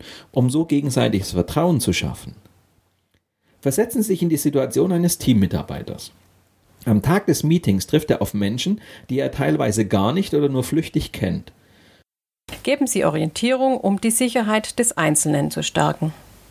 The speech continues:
Speaker 2: Unterstützen Sie das Kennenlernen, damit die Teammitglieder Vertrauen zueinander gewinnen.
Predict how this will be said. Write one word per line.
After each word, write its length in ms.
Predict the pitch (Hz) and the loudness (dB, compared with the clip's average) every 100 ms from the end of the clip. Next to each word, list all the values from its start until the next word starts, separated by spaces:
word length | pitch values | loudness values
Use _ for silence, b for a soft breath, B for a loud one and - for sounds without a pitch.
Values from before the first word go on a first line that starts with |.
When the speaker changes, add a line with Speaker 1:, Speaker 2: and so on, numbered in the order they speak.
| - - - B B B B B | -20 -20 -20 B B B B B
Speaker 2:
Unterstützen 680 | 240 247 269 - 294 - 220 | 4 4 4 0 -2 0 -2
Sie 80 | 196 | 0
das 240 | 180 180 | 0 -2
Kennenlernen, 760 | - 233 180 165 156 160 190 208 | -2 0 2 2 2 2 2 0
damit 400 | 226 220 233 - | 0 0 0 -4
die 80 | 233 | -6
Teammitglieder 680 | - 262 254 240 202 208 208 | -2 0 0 0 0 0 2
Vertrauen 540 | - 226 185 156 147 | 0 0 2 2 2
zueinander 540 | - 160 156 151 151 | 0 0 2 0 0
gewinnen. 480 | 156 160 165 165 160 | 0 0 0 0 -2